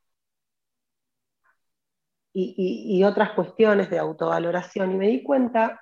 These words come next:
<clears throat> que no es para nada trivial. O sea, yo hago mucho pie en esto, eh, hincapié en esto cada vez que me preguntan, porque para mí fue como un antes y un después.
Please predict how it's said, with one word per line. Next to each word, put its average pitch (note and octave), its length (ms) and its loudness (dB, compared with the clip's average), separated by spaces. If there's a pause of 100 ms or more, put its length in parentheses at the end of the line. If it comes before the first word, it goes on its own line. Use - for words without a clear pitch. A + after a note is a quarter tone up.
<clears throat> - 2000 -8
que G#3 180 -4
no B3 100 0
es D#4+ 100 -4
para B3 280 -2
nada A#3+ 340 -2
trivial. F3 760 -2 (1500)
O F#3 100 -6
sea, G3+ 140 2
yo - 140 2
hago D4 140 6
mucho C#4+ 320 2
pie C4 140 2
en B3+ 80 4
esto, B3 300 -2
eh, G3 200 0
hincapié G#3 480 2
en G#3 80 4
esto G3+ 460 0 (420)
cada A#3 220 8
vez A#3+ 140 8
que B3 120 6
me G#3+ 140 6
preguntan, G#3+ 540 4
porque G3+ 220 -4
para G3+ 240 2
mí B3+ 160 2
fue C4 280 0
como G#3+ 220 2
un A3 100 2
antes A3+ 300 -4
y A3 60 -2
un G#3 120 0
después. F#3+ 640 -2